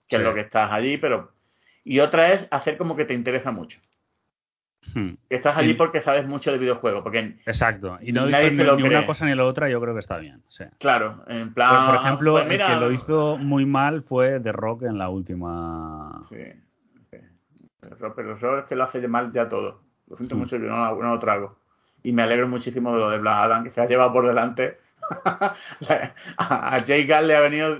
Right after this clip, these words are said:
Speaker 1: como polla al culo para decir, "A tomar por culo todo, mira, ¿ves?".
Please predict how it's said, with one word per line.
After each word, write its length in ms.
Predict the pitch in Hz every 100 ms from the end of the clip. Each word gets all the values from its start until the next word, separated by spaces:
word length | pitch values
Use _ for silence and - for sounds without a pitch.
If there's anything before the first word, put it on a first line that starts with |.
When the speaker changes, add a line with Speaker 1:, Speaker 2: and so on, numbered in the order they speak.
| -
Speaker 1:
como 280 | 151 131 120
polla 220 | 135 160
al 120 | 135
culo 300 | - 139 160
para 140 | 165 143
decir, 300 | 127 131 127
"A 100 | 127
tomar 280 | 135 143 175
por 160 | 196
culo 260 | 185 180 175
todo, 240 | 180 156 135
mira, 200 | 156 131
¿ves?". 180 | 139